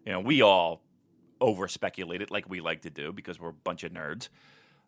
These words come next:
Um, eh, we were hoping,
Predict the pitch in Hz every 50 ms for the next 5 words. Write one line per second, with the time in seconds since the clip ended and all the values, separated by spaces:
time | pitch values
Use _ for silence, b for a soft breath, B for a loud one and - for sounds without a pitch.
0 | b _ - - 113 110 107 107 107 110 110 110 113 113 _ _ _ _ _ _
1 | _ _ _ _ _ _ _ _ _ _ _ _ _ _ _ _ - - - 339
2 | 359 339 294 240 208 165 156 156 - - 127 101